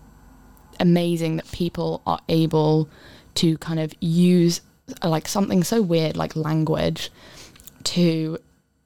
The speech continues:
essentially explain entire worlds in their mind, and that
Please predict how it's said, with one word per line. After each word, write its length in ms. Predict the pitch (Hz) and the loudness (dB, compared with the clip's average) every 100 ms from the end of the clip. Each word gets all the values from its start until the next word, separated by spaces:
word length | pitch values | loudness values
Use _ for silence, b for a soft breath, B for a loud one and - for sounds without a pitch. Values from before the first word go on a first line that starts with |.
| _ | _
essentially 420 | 190 - 190 - 170 | -4 -2 -4 -4 -4
explain 880 | - - - 190 180 175 165 160 - | -6 -12 -6 -2 0 0 -2 -4 -6
entire 520 | - 170 - 220 233 202 | -2 0 0 0 0 0
worlds 580 | 175 170 160 156 160 | -2 -2 -2 -4 -8
in 180 | - 175 | -4 0
their 140 | 170 165 | 2 2
mind, 480 | 165 151 156 160 - | 0 0 -2 -4 -4
and 140 | 175 | -2
that 100 | 165 | -2